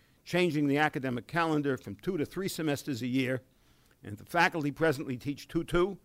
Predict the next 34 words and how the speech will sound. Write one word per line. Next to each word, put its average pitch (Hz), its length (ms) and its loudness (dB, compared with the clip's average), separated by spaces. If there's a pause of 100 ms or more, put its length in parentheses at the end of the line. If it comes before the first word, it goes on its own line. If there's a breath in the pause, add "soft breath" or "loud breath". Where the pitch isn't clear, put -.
(640 soft breath)
uh, 120 400 0
two 160 120 -2
courses 139 420 0
each 151 180 -2
of 117 80 -10
two 165 140 2
semesters, 156 580 -2
or 113 80 -6
two - 180 -4
one 156 300 2
for - 140 -8
a 113 40 -4
total 143 280 -2
of 107 80 -6
three 160 180 -4
or 156 60 2
four 151 180 -8
courses 143 400 -4
a 123 60 -4
year. 202 380 4 (460 soft breath)
And 113 120 -6
we 120 80 -4
put 180 200 0
in 165 120 2
a 135 60 0
third 190 280 -2
semester, 160 480 0
productivity 170 840 0
would 113 160 -6
rise, 180 540 2 (580 soft breath)
adjuncts 160 500 0
would 127 140 -4
be 117 140 -6
reduced, 156 580 -2